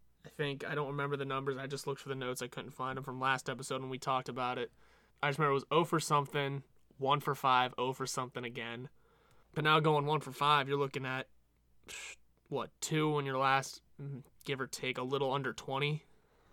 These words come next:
That's not good. And it, you know, and they mentioned again, multiple times in this game, we took a whole power play and t-, couldn't record a shot. A fo-, we had a four-minute power play and we couldn't record a shot.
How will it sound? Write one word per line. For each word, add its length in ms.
That's 520
not 300
good. 260
And 120
it, 120
you 60
know, 260
and 180
they 200
mentioned 280
again, 280
multiple 480
times 420
in 160
this 540
game, 380
we 160
took 500
a 120
whole 260
power 260
play 200
and 180
t-, 60
couldn't 220
record 280
a 20
shot. 360
A 60
fo-, 180
we 160
had 80
a 60
four-minute 540
power 260
play 260
and 120
we 100
couldn't 260
record 280
a 40
shot. 300